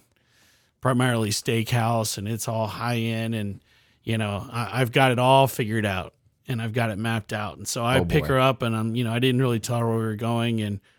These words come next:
Speaker 1: I'm like, "Yeah, so, uh, you'll really love this place," and,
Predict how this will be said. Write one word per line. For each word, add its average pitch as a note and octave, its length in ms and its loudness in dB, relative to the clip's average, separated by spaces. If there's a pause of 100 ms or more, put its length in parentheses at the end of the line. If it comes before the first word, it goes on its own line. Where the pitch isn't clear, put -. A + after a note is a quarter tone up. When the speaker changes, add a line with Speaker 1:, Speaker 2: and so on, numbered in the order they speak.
(160)
Speaker 1:
I'm - 80 -12
like, A2 260 -6
"Yeah, G#2+ 200 -8
so, G#2 460 -4 (720)
uh, - 260 -6
you'll A#2 180 -2
really A#2+ 300 2
love G#2+ 280 2
this G#2 200 -2
place," G#2 760 -4
and, G2 440 -10